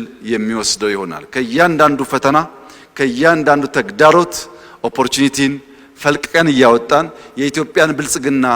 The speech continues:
የምናፋጥን እንጂ በሚገጥሙን ቻሌንጆች የምንቆም መሆን የለብንም። በትብብር፣ በህብረት፣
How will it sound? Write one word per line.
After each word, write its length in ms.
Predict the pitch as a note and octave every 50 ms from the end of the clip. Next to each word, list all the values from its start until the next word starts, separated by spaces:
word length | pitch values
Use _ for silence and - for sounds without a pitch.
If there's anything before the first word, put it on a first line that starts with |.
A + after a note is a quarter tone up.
| A2 - - -
የምናፋጥን 960 | B2 C3 C3+ C3+ C#3 C#3+ D3+ D#3 D#3 D3+ D3 - - D#3+ D3+ D3+ - D#3 A#2+ A2+
እንጂ 180 | G#2+ G#2+ G2 A#2+ D#3 - _ _ _ _ _ _ _ - - _ _
በሚገጥሙን 800 | B2+ D3+ D#3 D#3 E3+ F#3 F#3 E3+ E3+ E3 - D#3+ C#3+ D3 D3 D3+ D3+ C3+ - - - - - _ _ _ _ _ -
ቻሌንጆች 680 | E3 D#3+ D#3+ D#3 D#3 D#3 D#3 C3+ D#3 F3 E3+ F3 - - - - - - - D3
የምንቆም 840 | C#3+ D#3 D3+ D3+ D3 D3 D#3 D#3+ D#3+ D3 - - - E3+ D#3 D#3 D#3 D#3+ - - - - - - - _ _ _ _ _ _ _ _ _ _
መሆን 360 | B2 C3+ D3 D3+ D#3+ E3 D#3+
የለብንም። 680 | D#3 D3 C#3+ C#3 B2+ B2+ - - - C3+ C3+ C#3 C#3 E3 - - - - - - -
በትብብር፣ 680 | B2+ C3+ C3+ C#3+ C3+ C#3 D3 - - A#2 C3+ D#3 D#3 D#3+ - - - - - - - _ _ -
በህብረት፣ 560 | - C3+ C#3+ C#3+ B2 C3 C#3+ D3+ D3+ D3 -